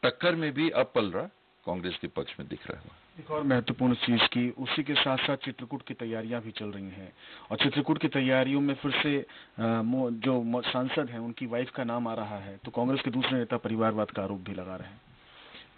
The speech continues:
Speaker 1: ये आती हैं बातें और, अ, मैं तो किसी को, किसी परिवार के रूप में नहीं देखना चाहूंगा, व्यक्ति और candidate के रूप में ही देखना चाहूंगा कि किसी ने apply किया किसी के लड़के के रूप में या किसी के पत्नी के रूप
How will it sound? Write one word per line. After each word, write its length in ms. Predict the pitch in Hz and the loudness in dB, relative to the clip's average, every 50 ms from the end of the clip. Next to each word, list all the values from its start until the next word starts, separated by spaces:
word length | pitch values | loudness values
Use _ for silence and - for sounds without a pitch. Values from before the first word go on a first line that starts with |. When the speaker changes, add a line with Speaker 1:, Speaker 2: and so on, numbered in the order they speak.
| - 139 | 4 6
Speaker 1:
ये 60 | 156 - | 8 8
आती 240 | 143 147 - - | 8 6 4 4
हैं 200 | 185 170 156 127 | 2 2 2 4
बातें 380 | 104 95 87 - - 113 110 113 | 4 2 2 4 0 0 0 2
और, 200 | 113 113 117 120 113 113 117 113 110 110 104 98 - _ _ _ _ _ _ _ _ _ _ _ _ | 2 0 0 0 0 -2 0 0 0 0 -2 -2 -6 _ _ _ _ _ _ _ _ _ _ _ _
अ, 320 | 92 90 90 87 90 90 90 | 0 2 4 4 4 4 4
मैं 220 | 95 107 123 135 | 4 2 2 2
तो 160 | - - 160 | 2 0 -2
किसी 360 | 151 - 131 113 - - 151 | 0 0 -4 -2 0 0 0
को, 260 | 147 - - 151 156 147 - _ _ _ _ _ _ _ _ _ _ - | 0 2 2 2 2 2 0 _ _ _ _ _ _ _ _ _ _ -4
किसी 220 | 117 117 - 139 | -2 0 0 0
परिवार 500 | - - 110 104 107 110 117 123 131 131 | 2 2 4 4 6 6 6 6 4 4
के 120 | - 135 | 2 -2
रूप 220 | - 120 117 - 120 | 0 0 -2 0 -2
में 100 | 117 107 | -2 0
नहीं 140 | 101 107 110 | 0 0 2
देखना 320 | 98 101 98 - 104 92 | 2 0 0 0 -4 -4
चाहूंगा, 380 | 92 - 90 85 87 101 143 170 | -2 -2 -2 -2 -2 -4 -4 -2
व्यक्ति 560 | 135 104 107 - _ - 120 117 113 104 - - _ - | -2 -2 -2 -2 _ -2 0 0 0 -2 -4 -12 _ -6
और 220 | 95 92 92 92 _ | -2 -2 -2 -2 _
candidate 360 | - 98 95 95 101 101 92 | 2 2 2 4 2 0 0
के 100 | - - | 0 -2
रूप 200 | 98 87 87 82 _ | 0 0 -2 -4 _
में 100 | 92 90 | -6 -4
ही 80 | 90 90 | -4 -2
देखना 340 | 80 82 80 - - 87 82 | -2 -4 -4 -2 -4 -6 -2
चाहूंगा 380 | - 78 78 82 92 110 131 | -2 -4 -4 -2 -4 -6 -6
कि 160 | 131 - 127 | -6 -6 -8
किसी 420 | 110 _ _ - 123 113 - 135 135 | -10 _ _ -6 -4 -2 0 -2 0
ने 140 | 135 139 127 | 0 0 2
apply 440 | - - - - 98 104 110 123 | 2 2 0 4 4 4 6 4
किया 340 | 120 - - 98 87 92 - - _ _ - - - - - - _ _ - | 2 2 2 2 2 2 0 -4 _ _ -20 -20 -20 -20 -20 -20 _ _ 2
किसी 240 | 107 107 - 120 107 | 4 4 4 4 4
के 120 | - 120 | 2 2
लड़के 360 | 107 101 101 101 - 117 110 | 4 4 4 4 4 2 2
के 120 | 104 107 104 | 2 2 0
रूप 200 | 92 98 95 - - | 0 0 -2 -2 -2
में 120 | 101 98 | 0 0
या 80 | 101 101 | 0 0
किसी 300 | - - 95 - 110 104 | -2 -4 -6 -4 -4 -4
के 240 | - 110 104 98 101 | -2 0 0 0 0
पत्नी 580 | 82 - - _ _ 110 101 - - 117 117 | -2 -6 -20 _ _ -2 -2 0 2 0 0
के 120 | 113 120 113 | 2 0 0
रूप 200 | 92 92 87 | 0 0 -2